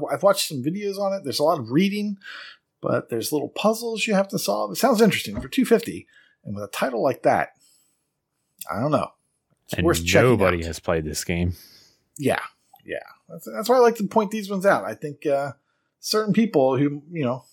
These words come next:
Speaker 1: are a little bit mental, uh, might be interested.
Speaker 2: <laughs> All right. Um, I got three games to recommend.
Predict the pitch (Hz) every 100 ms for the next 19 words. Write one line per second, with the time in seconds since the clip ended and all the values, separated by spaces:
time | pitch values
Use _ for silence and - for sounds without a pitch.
0 | _ _ 156 147 170 170 160 185 160 120
1 | - - _ _ 135 127 135 139 147 135
2 | 131 - - - - - - - 120 -
3 | 131 - 127 123 123 - _ _ - -
4 | - - - - - _ _ _ _ _
5 | _ _ _ _ _ _ _ _ _ _
6 | _ _ _ _ - - - - _ _
7 | 135 107 131 185 - _ _ _ - -
8 | - 123 127 123 123 113 113 117 107 113
9 | - - 113 104 104 101 101 95 107 117
10 | 165 175